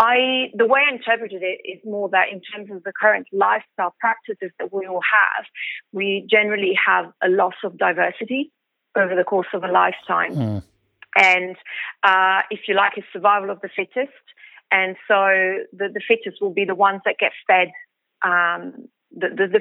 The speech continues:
Speaker 1: foods that they thrive on, on, on a more regular basis.
Speaker 2: Yeah.
Speaker 1: Uh, and so perhaps that's, you know, perhaps that's more of the, of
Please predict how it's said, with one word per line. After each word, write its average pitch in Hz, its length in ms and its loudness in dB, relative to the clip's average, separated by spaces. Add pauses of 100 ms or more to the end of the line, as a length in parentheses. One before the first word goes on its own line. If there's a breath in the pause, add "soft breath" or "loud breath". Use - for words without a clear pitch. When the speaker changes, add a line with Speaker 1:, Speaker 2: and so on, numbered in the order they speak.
Speaker 1:
foods 220 240 2
that 196 180 4
they 190 220 2
thrive 190 280 4
on, 190 360 -4
on, 185 260 -4
on 185 160 -4
a 185 40 -2
more 190 220 0
regular 180 380 0
basis. - 480 -4
Speaker 2:
Yeah. 135 180 4 (360 loud breath)
Speaker 1:
Uh, 180 420 4 (160)
and 180 560 -6 (120)
so 196 120 4
perhaps 202 300 0 (120)
that's, 185 200 2 (220)
you 190 80 -12
know, 180 160 -4 (320)
perhaps 185 260 -4
that's - 240 -2
more 185 180 -4
of 170 60 -8
the, 180 340 -2
of 180 140 -4